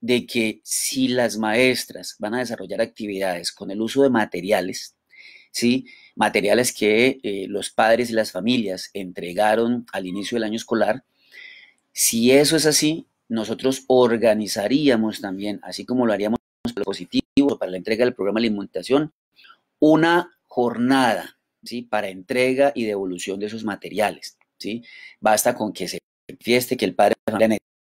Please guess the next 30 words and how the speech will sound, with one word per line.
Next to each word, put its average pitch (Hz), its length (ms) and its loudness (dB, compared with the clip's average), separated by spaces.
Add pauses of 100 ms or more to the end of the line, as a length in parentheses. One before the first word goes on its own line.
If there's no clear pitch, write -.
(340)
necesita 113 180 0
esos 117 160 2
materiales, 117 500 2
organizamos 101 500 0
la 113 100 4
logística 107 540 -4
para 104 140 -2
el 101 60 -2
ejercicio 123 540 -2 (360)
y 131 80 4
lo 113 100 6
entregamos, 90 600 -4 (320)
¿vale? 120 260 0 (320)
Pero 165 240 6
los 175 160 6
profesores, 143 800 0 (220)
las 104 160 -2
profesoras 131 440 4
de 127 120 0
preescolar 127 520 0
han 123 200 2
manifestado 127 680 2
que 101 140 -6
van 95 160 -8
a 117 100 -8
tratar 113 480 0
de 117 80 0
desarrollar 95 580 -6
las 120 380 0
actividades, 117 880 0